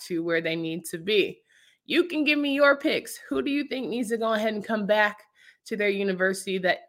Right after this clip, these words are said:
didn't get an invite to the N B A Draft Combine? Miami, Nigel Pack, Amir Norchad, P J Hall, Armaan Franklin, Blake Hinson, El Ellis, Miles Kelly, Casey Morsell. Do these guys need to go ahead and come back to school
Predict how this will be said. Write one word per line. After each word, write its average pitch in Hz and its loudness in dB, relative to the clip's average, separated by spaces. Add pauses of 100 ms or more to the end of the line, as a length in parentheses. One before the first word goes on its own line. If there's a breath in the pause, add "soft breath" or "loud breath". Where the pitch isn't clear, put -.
(100)
didn't 208 2
get 185 2
an 180 -4
invite 175 -2
to - -14
the 131 -6
N 170 -4
B 160 0
A 160 0
Draft 160 0
Combine? 160 2 (600 soft breath)
Miami, 175 0
Nigel 170 -2
Pack, 214 6 (300)
Amir 160 0 (480)
Norchad, 208 6 (380 soft breath)
P 170 -6
J 147 0
Hall, 190 4
Armaan 160 0
Franklin, 202 0 (120)
Blake 156 -2
Hinson, 208 -4
El 143 -2
Ellis, 208 4 (540 soft breath)
Miles 160 2
Kelly, 220 4
Casey 185 -4
Morsell. 180 -2
Do 214 -2
these 277 2
guys 208 8
need 196 -2
to 175 0
go 180 2
ahead 175 0
and 165 -4
come 165 -4
back 160 -2
to 165 -10
school - -14